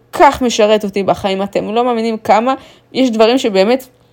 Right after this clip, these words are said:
אני פשוט לא יכולה לספר לכם, כאילו, מרוב שזה מטורף, <laughs> כי זה, זה חוצה את גבולות ההיגיון הבריא.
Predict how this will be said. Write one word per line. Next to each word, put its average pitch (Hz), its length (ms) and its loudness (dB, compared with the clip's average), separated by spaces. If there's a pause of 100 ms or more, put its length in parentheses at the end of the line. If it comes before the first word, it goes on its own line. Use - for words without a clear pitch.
(140)
אני 196 120 -2
פשוט - 140 -10
לא 262 60 6
יכולה 262 180 2
לספר 220 400 2
לכם, 208 420 -2
כאילו, 185 220 -4
מרוב 180 240 -2
שזה 202 180 -4
מטורף, 175 480 0
<laughs> - 20 -20
כי 202 520 -8 (500)
זה, 214 260 2 (460)
זה 185 380 2
חוצה 208 360 2
את 233 100 2
גבולות 202 360 2
ההיגיון 196 440 2
הבריא. 190 420 0